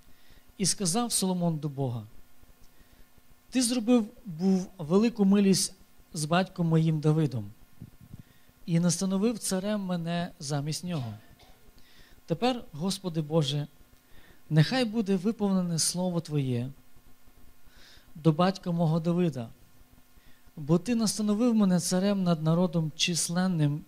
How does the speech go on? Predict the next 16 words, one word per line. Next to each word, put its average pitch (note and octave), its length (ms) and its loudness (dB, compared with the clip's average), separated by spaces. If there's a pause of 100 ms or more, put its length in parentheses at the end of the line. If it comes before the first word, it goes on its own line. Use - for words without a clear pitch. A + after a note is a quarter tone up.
(140)
як D#3 240 2
порох E3+ 340 0
землі. D3 460 0 (1300)
Дай G3 240 2
тепер A3+ 360 0
мені G3+ 260 6
мудрість F#3+ 680 6 (180)
та E3+ 140 2
знання, D#3+ 640 -2 (880)
щоб E3+ 220 0 (100)
умів G#3+ 340 2
я F3+ 340 2 (800)
виходити A3 760 0
і F3+ 180 -4
входити G3 560 -4
перед E3+ 320 -2